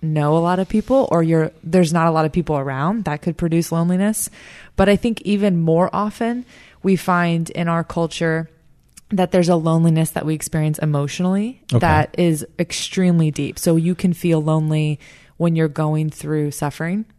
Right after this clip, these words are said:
Speaker 1: when you're experiencing grief, and just struggling with this feeling of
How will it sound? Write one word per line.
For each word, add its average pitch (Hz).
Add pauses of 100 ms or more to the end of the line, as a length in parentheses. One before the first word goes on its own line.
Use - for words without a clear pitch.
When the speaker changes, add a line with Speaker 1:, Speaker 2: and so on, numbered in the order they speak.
(140)
Speaker 1:
when 170
you're 160
experiencing 156
grief, 147 (480)
and 165
just -
struggling 165
with 156
this -
feeling 156
of 147